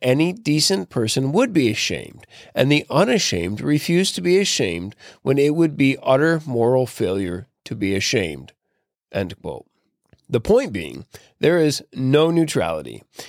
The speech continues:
Evangelicals that have bought into the secular lie that there is a mythical secular realm where all religions operate without any f-, influence of said religion is the equivalent of someone who believes in other mythical creatures like unicorns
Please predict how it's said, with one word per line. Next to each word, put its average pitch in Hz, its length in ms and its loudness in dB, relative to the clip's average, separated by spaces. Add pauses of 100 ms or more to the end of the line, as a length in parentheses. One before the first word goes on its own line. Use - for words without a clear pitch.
(160)
Evangelicals 170 920 2
that 123 140 0
have 120 240 0
bought 151 280 2
into 165 220 -4
the 135 140 0
secular 170 560 0
lie 98 340 0
that 104 220 -4
there 127 180 2
is 135 160 0
a 143 100 2
mythical 170 600 0
secular 190 580 0
realm 80 380 -4 (280)
where 143 280 2
all 131 240 4
religions 175 680 2
operate 107 640 0
without 151 400 2
any 202 240 2
f-, - 180 -8 (140)
influence 120 540 0
of 117 160 0
said 143 260 2
religion 135 580 0 (280)
is 131 200 2
the 151 140 4
equivalent 147 680 0
of 127 200 0
someone 127 440 2
who 123 120 -2
believes 131 400 0
in 143 100 0
other 107 240 0
mythical 104 460 0
creatures 113 540 -2
like 110 180 0
unicorns 143 720 -2